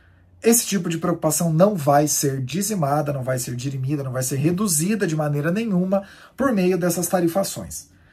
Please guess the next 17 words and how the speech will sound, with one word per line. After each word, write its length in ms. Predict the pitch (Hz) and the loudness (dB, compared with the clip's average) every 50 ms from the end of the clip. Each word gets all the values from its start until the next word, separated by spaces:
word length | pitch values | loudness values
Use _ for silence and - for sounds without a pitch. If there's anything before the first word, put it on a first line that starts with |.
| _ - - | _ -4 2
Ah, 340 | - 240 294 302 285 254 - | 4 6 6 6 6 4 4
Caio, 280 | - 220 202 196 190 | 4 6 6 6 6
mas 200 | 190 196 196 180 | 6 4 2 4
ainda 680 | 202 196 202 214 247 269 277 254 233 233 226 208 196 - - - - - - | 2 2 2 0 -4 -6 -6 -2 0 2 2 2 0 -2 -10 -20 -20 -6 0
podem 500 | - 190 220 262 247 240 233 202 214 208 | 4 6 6 6 6 6 4 2 2 0
vir 240 | 180 156 170 202 196 | 0 0 0 0 0
investimentos, 680 | 185 175 175 170 170 - 160 160 180 202 208 196 175 - | 0 0 0 0 0 -2 -2 0 2 2 2 0 0 -2
podem 500 | - - 185 202 214 226 226 214 196 196 | 0 4 6 6 8 8 6 6 4 2
acontecer 420 | 175 180 180 165 170 - - 165 139 | -2 -2 -4 -4 -4 -4 -2 -2 -2
coisas. 680 | - - 170 185 190 180 175 180 175 170 - - - - - _ _ _ _ _ _ _ _ _ _ _ _ _ - 123 | 0 0 2 2 2 2 0 0 -2 -2 -4 -8 -10 -16 -20 _ _ _ _ _ _ _ _ _ _ _ _ _ -10 -8
É, 520 | 127 123 123 123 120 120 117 110 101 - - - | -6 -4 -4 -4 -4 -6 -6 -8 -10 -16 -20 -16
diante 480 | - 107 123 123 135 156 196 208 196 170 | -10 -8 -4 -2 0 0 0 0 -2 -2
do 100 | 151 160 | -2 0
maior 360 | 156 151 147 143 170 208 214 | 2 4 4 4 4 4 2
movimento 400 | 202 185 165 156 170 175 170 165 | 2 -2 -2 -2 -2 -2 -2 -2
de 100 | 151 139 | -4 -4
lobby 640 | 131 127 139 156 170 165 143 135 131 123 117 113 | -2 0 2 2 2 2 0 -2 -4 -6 -6 -8